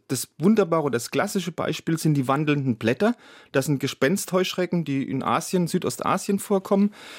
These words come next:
Die sehen tatsächlich wie ein Blatt aus. Aber die sehen nicht nur also oberflächlich wie ein Blatt aus, sondern auf diesen Insekten sieht man die Blattadern, da sieht man den Blattstiel, da sind kleine Blättchen dran.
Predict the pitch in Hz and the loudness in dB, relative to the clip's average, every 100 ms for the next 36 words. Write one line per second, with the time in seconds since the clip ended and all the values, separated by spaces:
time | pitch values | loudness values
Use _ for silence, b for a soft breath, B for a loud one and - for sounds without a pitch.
0 | B - 165 208 226 - 185 - 190 202 | B 0 2 2 2 0 -4 -4 -4 -4
1 | - 185 160 156 139 139 - 107 104 - | -2 -2 -2 -4 -6 -6 -8 -10 -8 -12
2 | - - 135 147 139 156 156 165 156 127 | -10 -2 0 0 2 4 4 2 0 0
3 | 127 165 202 208 214 202 196 208 208 202 | 0 2 0 0 -4 -4 -4 0 0 0
4 | 202 - 190 - B B B - 156 143 | -2 0 -2 -2 B B B 0 2 4
5 | 135 B - 131 156 143 127 120 151 - | 0 B -4 -2 -2 0 0 2 -2 -2
6 | 139 - 135 127 117 - 110 107 - 135 | -4 -4 -2 -2 -2 -4 -4 -4 0 0
7 | 156 151 151 B B 120 - 123 117 110 | 2 2 0 B B -4 -4 -2 0 0
8 | 104 107 104 - 165 170 160 113 113 - | -2 -4 -6 -8 -2 0 0 0 0 0
9 | 143 175 165 151 156 - 151 - 143 143 | 0 0 2 0 0 -4 -8 -2 -2 -2